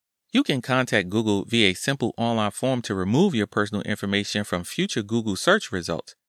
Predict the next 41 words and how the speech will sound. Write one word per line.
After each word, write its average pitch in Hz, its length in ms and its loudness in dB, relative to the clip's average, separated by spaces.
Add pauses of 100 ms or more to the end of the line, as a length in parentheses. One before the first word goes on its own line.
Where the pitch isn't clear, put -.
(280)
If 104 140 -8
you 165 140 4
are 123 80 6
using 131 360 2
the 151 80 -2
Google 135 320 0
app, 110 240 2 (420)
or 196 120 6
if - 100 -2
you're 240 100 2
just 214 320 -2
conducting 127 460 2
a 101 100 0
regular 110 340 4
Google 123 300 2
search, - 380 -2 (560)
click 285 220 4
the 139 100 4
three 139 240 -2
dots 135 320 2
next 123 220 2
to 120 140 0
a 117 40 2
piece - 320 -4
of 120 120 0
information, 101 760 0 (400)
the 104 120 4
ones 160 220 4
where 120 160 8
it's 107 200 4
three 180 220 -2
dots 147 360 4
on 127 120 -2
top 117 260 0
of 101 120 -4
each 95 200 -10
other, 92 300 -6 (220)
and 110 120 4
request 143 400 2
its 131 160 -4
removal. 104 460 -2